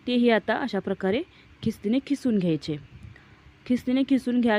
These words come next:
किंवा मॅशरने मॅश केले तरी चालतील, मात्र त्यामध्ये गुठळी ठेवू नका. अशा प्रकारे पूर्ण अगदी बारीक मॅश करून घ्यायचे. आता यामध्ये आपण घालणार आहोत चवीनुसार मीठ आणि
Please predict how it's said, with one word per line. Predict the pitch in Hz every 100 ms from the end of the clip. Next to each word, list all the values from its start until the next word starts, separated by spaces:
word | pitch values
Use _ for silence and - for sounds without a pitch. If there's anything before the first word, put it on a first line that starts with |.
| 208
किंवा | 233 226
मॅशरने | 226 208 202 208 226
मॅश | 214 196
केले | - 196 247 -
तरी | 196 180
चालतील, | 190 165 208 302 - - - -
मात्र | 214 208 220
त्यामध्ये | 220 208 190 254 453 240
गुठळी | 233 180 240 - - - -
ठेवू | 220 185 175
नका. | 170 202 262 - -
अशा | 180 202
प्रकारे | 208 208 214 -
पूर्ण | 233 240 240 294 - - - -
अगदी | 190 214
बारीक | 196 202 180 269 285
मॅश | 226 185
करून | - 175 165
घ्यायचे. | 160 156 147 139 _ _ _ _ - - - _ -
आता | 208 240
यामध्ये | 254 262 220 220 294 294 -
आपण | 190 208 202
घालणार | 208 190 185
आहोत | 190 208 269 -
चवीनुसार | 214 196 190 - 220 311 - - - -
मीठ | 196 190 269 - - - - -
आणि | 175 180 220